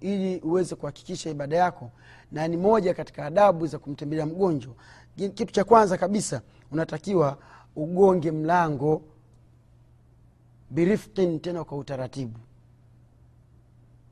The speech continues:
Unapokwenda kumwona mgonjwa, unatakiwa unapofika kwenye ule mlango wake, basi ugonge mlango ule kwa utaratibu, kwa upole na utaratibu, ili usiweze ku-,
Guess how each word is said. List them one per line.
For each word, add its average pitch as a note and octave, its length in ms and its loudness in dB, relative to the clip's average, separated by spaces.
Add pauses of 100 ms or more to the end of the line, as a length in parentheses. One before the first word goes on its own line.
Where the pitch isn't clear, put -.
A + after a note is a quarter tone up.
(100)
Unapokwenda B2 460 -6
kumwona D3+ 340 -8
mgonjwa, D3+ 500 -10 (800)
unatakiwa B2+ 720 -8 (100)
unapofika C3 560 -8
kwenye D#3 220 -8
ule D#3+ 160 -8
mlango C3+ 260 -10
wake, E3 280 -6 (480)
basi D3+ 320 -4
ugonge D#3+ 440 -2
mlango C#3+ 420 -6
ule F3 240 -4 (180)
kwa D3+ 120 -14
utaratibu, C#3 760 -10 (480)
kwa C#3 140 -6
upole G3 640 0 (380)
na C#3+ 140 -4
utaratibu, D3 920 -6 (340)
ili F#3+ 420 -2
usiweze D#3 540 -4
ku-, C#3+ 440 -10